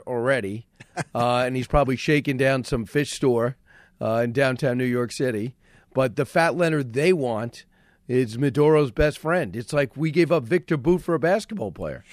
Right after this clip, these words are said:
Speaker 1: He's a notorious arms dealer.
Speaker 2: Hey.
Speaker 1: The whole world is, is upside down.
Speaker 2: Brian, we don't have a lot of time here. I have to get your, um, quick take on the Colorado situation.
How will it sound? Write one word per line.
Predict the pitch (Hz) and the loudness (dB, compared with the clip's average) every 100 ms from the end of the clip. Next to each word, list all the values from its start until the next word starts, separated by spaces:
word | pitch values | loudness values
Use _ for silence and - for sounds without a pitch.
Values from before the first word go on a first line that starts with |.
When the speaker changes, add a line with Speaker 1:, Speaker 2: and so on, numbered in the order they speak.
| - - - | -20 -20 -8
Speaker 1:
He's | 151 147 | -4 -2
a | 165 | 0
notorious | 165 - 190 190 180 | 0 2 4 4 4
arms | 185 220 247 | 0 0 -2
dealer. | - 101 76 - - | -4 -6 -6 -14 -6
Speaker 2:
Hey. | - | -4
Speaker 1:
The | 190 | 0
whole | 254 | -2
world | 196 240 254 196 | 0 2 2 2
is, | 160 - | -4 -6
is | 135 139 | -6 0
upside | 147 107 131 113 | 0 0 -4 -2
down. | 101 82 78 | -4 -8 0
Speaker 2:
Brian, | 220 214 196 | 2 2 2
we | 190 | 0
don't | 226 | 2
have | 254 226 | 2 2
a | |
lot | 214 208 | 2 2
of | 196 | 2
time | 190 185 180 | 2 2 2
here. | 160 147 | 0 0
I | 139 | 2
have | 160 185 | 2 2
to | 190 | 0
get | 175 | -2
your, | 160 160 147 135 | 0 0 2 0
um, | 143 135 131 131 - | 0 0 -2 -6 -4
quick | - 165 - | 2 2 2
take | 156 143 135 - | 0 0 -2 -4
on | 143 135 | -2 -2
the | 135 127 | -2 -2
Colorado | - 147 147 139 131 127 123 107 | 0 2 2 0 -2 -2 -2 -2
situation. | 104 123 - 117 113 104 - 110 101 | -2 -2 0 0 2 0 0 -2 -4